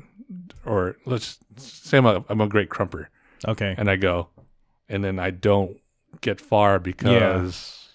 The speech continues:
Speaker 1: you know, I'm just not what they've, or what they're expecting, I
Speaker 2: Yeah,
Speaker 1: guess,
Speaker 2: yeah.
Speaker 1: you know? That's not cool. I would feel like crap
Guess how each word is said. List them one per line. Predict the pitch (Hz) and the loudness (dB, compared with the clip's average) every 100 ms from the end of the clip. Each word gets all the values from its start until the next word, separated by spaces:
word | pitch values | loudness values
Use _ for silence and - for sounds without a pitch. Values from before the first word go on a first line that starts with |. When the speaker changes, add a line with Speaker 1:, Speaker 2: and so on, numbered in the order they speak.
| _ _ _ _ _ _ - - - | _ _ _ _ _ _ -20 -18 -8
Speaker 1:
you | |
know, | 98 85 | -6 -4
I'm | 87 | -4
just | 92 92 | -6 -6
not | 98 92 90 - - _ - | -4 -4 -6 -12 -20 _ -6
what | 98 92 - | -4 -4 -4
they've, | 95 92 87 87 - _ _ | -6 -6 -8 -14 -20 _ _
or | 107 104 | -8 0
what | 107 | 0
they're | 104 87 | 2 -2
expecting, | - - 107 - 90 | -2 -2 -2 -2 -4
I | |
Speaker 2:
Yeah, | 127 131 113 | 0 2 2
Speaker 1:
guess, | 107 | 0
Speaker 2:
yeah. | 101 92 - | -2 -4 -6
Speaker 1:
you | 98 | -4
know? | 101 101 _ _ _ _ _ _ _ _ | -4 -8 _ _ _ _ _ _ _ _
That's | 117 - | -6 -4
not | 87 | -6
cool. | - 82 - - - _ _ _ _ _ _ _ _ - - - - - | -8 -12 -12 -16 -18 _ _ _ _ _ _ _ _ -20 -20 -20 -20 -6
I | 107 | -2
would | 98 | -2
feel | - 95 90 | -2 -2 -2
like | 90 | -4
crap | - - - - | -8 -12 -12 -18